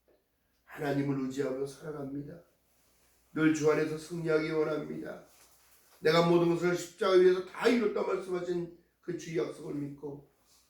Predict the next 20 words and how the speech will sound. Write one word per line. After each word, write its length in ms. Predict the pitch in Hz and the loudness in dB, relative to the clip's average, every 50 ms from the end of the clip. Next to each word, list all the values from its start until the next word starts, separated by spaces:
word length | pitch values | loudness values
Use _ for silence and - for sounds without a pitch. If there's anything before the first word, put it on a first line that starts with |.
| _ _ _ - - - _ _ - | _ _ _ -20 -20 -20 _ _ -4
앞으로 320 | 147 147 143 147 151 151 | -4 -4 -2 -2 -2 -2
오실 240 | 147 143 143 151 139 | 0 -2 -2 -4 -4
그 140 | 151 151 139 | -4 -4 -4
주님을 400 | 139 143 147 151 147 147 143 143 | -4 -4 -4 -2 -2 -4 -4 -6
기대하며 540 | - 143 - 160 147 147 147 151 147 143 - | -8 -6 -2 0 0 0 0 0 -2 -2 -4
고대하며 760 | 160 151 156 156 151 151 151 170 170 170 - - - - - - _ _ _ _ _ _ _ _ _ | -6 -4 0 2 2 2 2 2 4 4 4 2 0 -4 -10 -16 _ _ _ _ _ _ _ _ _
주님 400 | - - 180 180 185 185 185 170 | -4 -2 2 4 6 4 4 2
주신 320 | - 170 170 156 170 165 160 | 0 -2 -2 -4 -4 0 0
그 60 | 175 | 2
말씀 580 | 175 165 165 156 - - - 151 151 - - 196 | 2 4 2 2 2 0 -2 -6 -6 -6 -6 -6
의지하고 800 | 202 170 160 170 165 160 151 151 151 160 151 - - - - - _ _ _ | -6 -2 2 4 6 6 6 4 4 2 0 0 -2 -6 -12 -18 _ _ _
실천하며 720 | - - - - - - - - - 247 233 220 214 214 208 | -6 -4 -4 -4 -6 -8 -10 -6 6 6 8 8 8 4 2
살아갈 360 | - - 208 190 180 175 175 | 0 -4 -6 -4 -2 -2 -4
수 120 | - - 175 | -4 -8 -6
있는 440 | 165 170 170 170 165 151 143 - - _ _ _ 143 | -4 -4 -2 -2 -4 -6 -10 -14 -18 _ _ _ -8
은혜 180 | 160 156 156 | -4 -2 -2
위에 380 | 151 147 147 147 147 147 147 - | -2 -2 -2 -2 -2 -2 -2 -2
은혜를 380 | - 190 185 165 151 156 151 143 | -4 -2 0 0 0 0 0 -2
더하여 380 | - 147 143 143 147 139 139 | -2 0 2 2 2 2 0
주시고 680 | 143 - - - - 147 143 147 147 143 - - _ | -2 -6 -10 -12 -14 -10 -10 -8 -8 -8 -10 -14 _